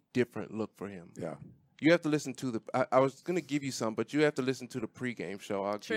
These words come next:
Speaker 1: you some
Speaker 3: Yes.
Speaker 1: insight
Speaker 2: Nice.
Speaker 1: on
Speaker 3: Of course.
Speaker 1: I know, I almost let it
Speaker 2: And
Speaker 1: slip
Speaker 2: they'll,
Speaker 1: right
Speaker 2: they'll
Speaker 1: there.
Speaker 2: definitely, they're gonna rotate the defensive line guys in. There's
Speaker 1: Yeah.
Speaker 2: gonna be a lot of
Speaker 1: They're,
Speaker 2: pressure. I mean,
Speaker 1: they're
Speaker 2: it's,
Speaker 1: gonna
Speaker 2: Bradley and I is gonna be all
Speaker 1: Yeah.
Speaker 2: over the place. You watched
Speaker 1: Yeah.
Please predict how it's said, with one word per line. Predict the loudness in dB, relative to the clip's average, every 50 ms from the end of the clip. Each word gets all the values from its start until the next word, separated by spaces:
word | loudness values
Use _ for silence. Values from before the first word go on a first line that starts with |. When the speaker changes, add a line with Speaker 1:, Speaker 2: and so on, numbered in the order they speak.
| -2 -2
Speaker 1:
you | -4
some | -6 -8 -8 -6
Speaker 3:
Yes. | -2 -2 -2 -2 -2
Speaker 1:
insight | -2 0 4 6 6 6 4 2
Speaker 2:
Nice. | 0
Speaker 1:
on | -2 -2
Speaker 3:
Of | -2 -4
course. | -4 -2 0 2
Speaker 1:
I |
know, | 2 4 4 6
I | 6
almost | 4 4 2 0 0
let | 0 0 0
it | 0
Speaker 2:
And | 2
Speaker 1:
slip | 4 4 4
Speaker 2:
they'll, | 4 2
Speaker 1:
right | 4 6
Speaker 2:
they'll | 8 8
Speaker 1:
there. | 10 8 8 6
Speaker 2:
definitely, | 6 4 4 2 2 2
they're | 2 2 4
gonna | 4 4 6
rotate | 6 6 6 8 6 4 4 4
the | 0
defensive | -4 -6 -2 0 0 0 0 -2 -4
line | -2 0 0 0 0 2
guys | 4 6 6 6 4 4 2
in. | 0 0 0
There's | 0 0 2
Speaker 1:
Yeah. | 2
Speaker 2:
gonna | 2 2 2 0
be | 2 2
a | 2 4
lot | 6 6 6 6 6
of | 6
Speaker 1:
They're, | 6 6
Speaker 2:
pressure. | 6 4 2 -2 0
I | 2
mean, | 2 4
Speaker 1:
they're | 4 4 2 2
Speaker 2:
it's, | 0 -2
Speaker 1:
gonna | -2 -4 -6 -8 -12 -18 _ _ _ _ _
Speaker 2:
Bradley | 6 6 6 6 6 4
and | 4 4
I | 4 4
is | 4 4
gonna | 2 0 0
be | 0 2 4
all | 6 6 8 6
Speaker 1:
Yeah. | 6
Speaker 2:
over | 4 2
the | 0 0
place. | -2 -4 -4
You | -2 2
watched | 4 4 4 4 2 -2
Speaker 1:
Yeah. | 2